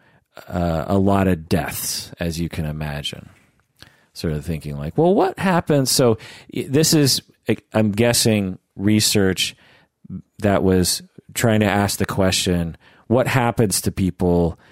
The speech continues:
when they're exposed to radiation? Because the first time we experimented on this, in a sense, was when we dropped the two bombs in Japan. And afterwards, the,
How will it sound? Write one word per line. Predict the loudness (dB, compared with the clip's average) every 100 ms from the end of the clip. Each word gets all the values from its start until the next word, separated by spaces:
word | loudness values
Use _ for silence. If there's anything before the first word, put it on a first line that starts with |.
| _ _
when | -4 0 2 2 0 -2 -4
they're | -2 0
exposed | 0 0 0 0 0
to |
radiation? | 0 0 0 0 0 -2 -6 -12 _ _ _ _ -20 _ _ _ _ _ _
Because | -4 0 2 2 4 2 -2 -8 _ _ -4
the | -2
first | 0 2 2 2
time | 2 2 0 -2 -6
we | -2 0 2 0 -2 -6
experimented | -4 -2 0 2 2 0 -2 -2
on | -2 -2
this, | -4 -6
in | -8 -6
a | -4
sense, | 0 2 2 0
was | -4
when | -4 -2
we | -2
dropped | 0 0 -2 _ -8
the | -6
two | -2 -2
bombs | -2 -4 -4 -8 -12 -10
in | -8 -8 -8
Japan. | -12 -6 -2 -2 -2 -8 _ _ _ -20 -20 -20 -20 -20 -20 _
And | -4 -2 0
afterwards, | 0 0 2 2 4 2 0 -2
the, | 0 2 0 -2